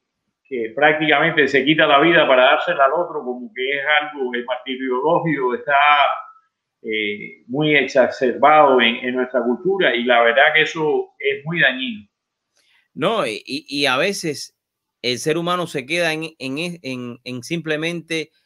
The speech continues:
Speaker 2: en lo, lo visual, en lo que ellos puedan, eh, ver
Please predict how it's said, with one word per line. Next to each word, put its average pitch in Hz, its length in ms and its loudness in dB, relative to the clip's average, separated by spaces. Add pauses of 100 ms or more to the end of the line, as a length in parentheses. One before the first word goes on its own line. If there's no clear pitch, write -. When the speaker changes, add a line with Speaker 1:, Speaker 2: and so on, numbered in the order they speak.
(120)
Speaker 2:
en 127 200 -6
lo, 123 540 -4 (140)
lo 123 220 -2
visual, 131 540 -4 (320)
en 117 160 -8
lo 120 160 -4
que 123 180 0
ellos 160 240 -2
puedan, 147 580 -2 (360)
eh, 110 500 -8 (400)
ver 123 580 0